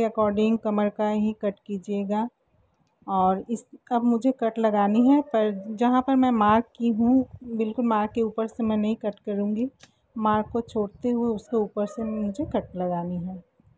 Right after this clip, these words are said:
अब देखिए, ये तो कट हो चुके हैं, अब मुझे स्टिच करनी है। कमर के राउंड में जहाँ पर मैं मार्क की थी, बिल्कुल मार्क के ऊपर से मुझे स्टिच लगानी है और इस तरफ से दो साइड से मैं स्टिच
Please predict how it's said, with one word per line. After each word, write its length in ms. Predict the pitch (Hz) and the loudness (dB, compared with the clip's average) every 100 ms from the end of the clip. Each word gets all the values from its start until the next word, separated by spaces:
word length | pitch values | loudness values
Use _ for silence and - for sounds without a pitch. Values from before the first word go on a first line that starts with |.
| _ _ - | _ _ -6
अब 100 | 240 | 0
देखिए, 360 | 240 240 269 277 262 | 0 0 0 0 2
ये 160 | 240 | 2
तो 140 | 240 247 | 2 -2
कट 260 | 240 226 | -4 -2
हो 100 | 240 226 | -2 -4
चुके 280 | 226 220 | -6 -4
हैं, 280 | 226 226 262 - - | -2 0 0 -2 -2
अब 120 | 254 | 2
मुझे 460 | 254 247 226 254 247 | 4 4 2 2 0
स्टिच 360 | - 226 214 | -2 -6 -6
करनी 380 | - 214 214 214 | -4 -2 0 0
है। 200 | 226 262 - - - _ _ _ _ _ _ _ - - _ _ | 2 0 -2 -10 -20 _ _ _ _ _ _ _ -20 -20 _ _
कमर 240 | 262 262 285 | 0 2 2
के 180 | 302 | 2
राउंड 320 | 269 240 240 254 | 4 6 6 6
में 120 | 262 | 4
जहाँ 280 | 233 226 226 - | 2 0 -2 -2
पर 100 | 240 | -2
मैं 160 | 233 233 | 0 2
मार्क 320 | 220 202 208 - | 2 2 0 -4
की 100 | 214 | -10
थी, 180 | - 226 | -6 -2
बिल्कुल 320 | 226 226 269 | -2 -2 0
मार्क 280 | 226 202 208 - | 2 2 0 0
के 80 | |
ऊपर 280 | 233 214 220 | -2 0 -4
से 180 | 226 240 | -4 -4
मुझे 300 | 220 196 226 | -4 -2 -4
स्टिच 340 | 214 - 202 - | -4 -8 -8 -2
लगानी 440 | 208 208 208 226 | 0 0 0 2
है 80 | 254 | 4
और 180 | 247 226 | 4 2
इस 160 | 233 220 | -2 -6
तरफ 280 | 247 233 - | -4 -4 -4
से 80 | 277 | -2
दो 200 | 214 208 | 0 -2
साइड 260 | 208 214 202 | -2 -6 -4
से 160 | - | -2
मैं 260 | 254 294 269 | 2 4 2
स्टिच 280 | - 196 | -2 -8